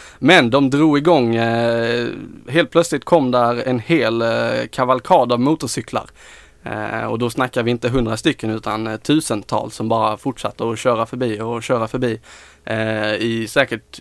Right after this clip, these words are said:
tjugo minuter, eh, motorcykel efter motorcykel, eh, som fyllde hela vägen. De sket fullständigt i rödljus och, eh, allt såna, alla såna trafikregler, utan det var bara för att demonstrera på något sätt.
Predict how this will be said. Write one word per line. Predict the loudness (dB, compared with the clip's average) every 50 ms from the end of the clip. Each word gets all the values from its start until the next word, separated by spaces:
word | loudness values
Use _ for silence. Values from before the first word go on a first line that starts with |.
| -12 -8
tjugo | -4 0 0 0 2 2 0
minuter, | 2 2 0 0 0 -2 -4 -4 -4 -8 -18 _ -14 -8
eh, | -6 -4 -2 -2 -2 -2 -2 -4 -4 -4 -6 -6 -6 -8 -10 -12 -16 -18 -12 -6
motorcykel | -4 -4 -4 -4 -4 -6 -6 -6 -4 -6
efter | -6 -6 -6 -6
motorcykel, | -6 -6 -6 -8 -10 -10 -8 -8 -8 -10 -10 -12 -18 _ _ -12
eh, | -10 -8 -8 -8 -8 -8 -8 -8 -8
som | -10 -10 -12 -12
fyllde | -6 -4 -4 -2 -2 -2 -2
hela | -2 0 0 0
vägen. | 0 0 -2 -2 -6 -8 -10 -12 -14 -20 -20 -20 -20 _ -8
De | -8 -6
sket | -4 -2 -2 -2 -2 -2
fullständigt | -4 -4 -4 -4 -4 -4 -4 -4 -4 -4 -2
i | -2 0 2
rödljus | 2 2 2 0 0 -4 -4 -6
och, | -6 -6 -4 -6 -6 -6 -6 -6
eh, | -6 -6 -6 -6 -6 -4 -4 -4
allt | -4 -4 -6 -8
såna, | -8 -8 -6 -6 -8 -8 -10 -10 -6 -4
alla | -4 -4 -2
såna | -2 -2 -2 -2
trafikregler, | -2 -4 -4 -2 -2 -4 -4 -4 -6 -6 -6 -6 -8
utan | -8 -6 -4
det | 0
var | 0 2
bara | 4 4 4 4 4 2 0 -2 -6 -12 -20 -20 -20 -20 -20 -20 _ _ _ _
för | 0 0 0 0
att | 0 0
demonstrera | 0 2 2 2 0 -2 -2 -2 0 0 2 2 0 -2
på | -2 -2
något | -2 -2 -4 -4
sätt. | -4 -4 -4 -6 -16 -20